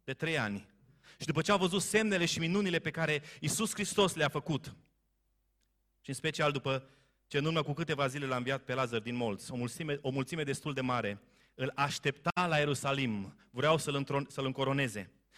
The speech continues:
crezând că ăsta este momentul, acum vine Salvatorul, eliberatorul care ne va scăpa de sub robia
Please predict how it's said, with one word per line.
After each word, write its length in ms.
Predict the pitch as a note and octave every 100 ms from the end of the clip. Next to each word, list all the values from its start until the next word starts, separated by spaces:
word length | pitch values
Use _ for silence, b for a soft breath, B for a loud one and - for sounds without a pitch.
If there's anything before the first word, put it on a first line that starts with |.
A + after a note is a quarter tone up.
| B
crezând 360 | D#3 C#3+ G3+ G3+
că 160 | E3 B B
ăsta 280 | G3+ A#3 A3
este 220 | G3+ G3
momentul, 560 | F3+ F#3 F#3+ - C3 - B
acum 340 | D3 - A3
vine 400 | F#3+ F#3+ F#3 - -
Salvatorul, 840 | - D#3 D#3+ F3 E3+ B2 G#2 - _ _ _
eliberatorul 640 | - D3 D3 D3 E3+ F3
care 180 | D3+ D#3
ne 60 | D#3
va 100 | D3+
scăpa 380 | - D3 F#3 F3+
de 80 |
sub 300 | D#3+ - D#3 B2+ b b _
robia 580 | - B2 C3 A#2 A2